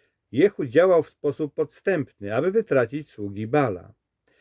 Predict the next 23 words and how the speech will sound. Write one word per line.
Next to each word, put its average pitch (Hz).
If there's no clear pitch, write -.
Jehu 156
dalej 151
rozkazał: 98
„Zarządźcie 131
święte 143
zgromadzenie 113
dla 131
Bala”. 117
I 135
zwołali 120
je. 87
Jehu 185
rozesłał 156
posłańców 156
po 135
całym 196
Izraelu 139
i 110
przyszli -
wszyscy, 202
którzy 135
służyli 104
Baalowi. 123